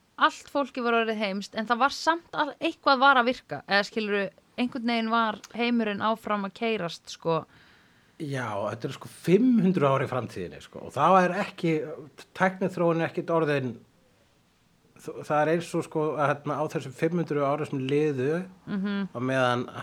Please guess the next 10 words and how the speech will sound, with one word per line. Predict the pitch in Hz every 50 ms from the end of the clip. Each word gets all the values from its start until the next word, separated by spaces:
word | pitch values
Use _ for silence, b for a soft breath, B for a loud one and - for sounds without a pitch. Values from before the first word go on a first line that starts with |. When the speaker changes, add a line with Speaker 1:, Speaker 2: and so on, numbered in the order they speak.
| -
Speaker 2:
hann, | 135 127 123 123 120 117 - -
eh, | - 123 120 120 117 117 117 117 117 101 92 104 - _ _ -
hann, | - - 120 120 117 120 117 107 107
eh, | 110 113 110 110 110 107 107 - _ -
Luke | 127 117 135 135 131 131 131
Wilson | 123 135 127 123 - - 110 107 117
var | 113 120 117 113
í | 117 113 107
frystiklefanum, | 113 - 127 123 - - 113 - - 117 107 101 98 92 95 98 110 147 160 _
Speaker 1:
Mhm. | - 202 208 190 190 202 196 190 190